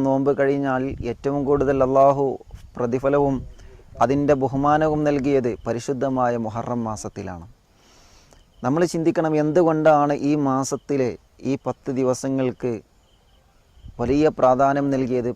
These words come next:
പഴയ തലമുറയിലെ നമ്മുടെ കാരണന്മാരൊക്കെ ഈ പത്ത് ദിവസങ്ങളിൽ സുന്നത്ത് നോമ്പ് എടുത്തിരുന്നതൊക്കെ നമ്മുടെ മുൻകാല, ആ,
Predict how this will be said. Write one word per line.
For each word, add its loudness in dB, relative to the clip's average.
പഴയ 4
തലമുറയിലെ 4
നമ്മുടെ 2
കാരണന്മാരൊക്കെ 0
ഈ -2
പത്ത് -6
ദിവസങ്ങളിൽ -2
സുന്നത്ത് -2
നോമ്പ് 0
എടുത്തിരുന്നതൊക്കെ -4
നമ്മുടെ 2
മുൻകാല, 0
ആ, -8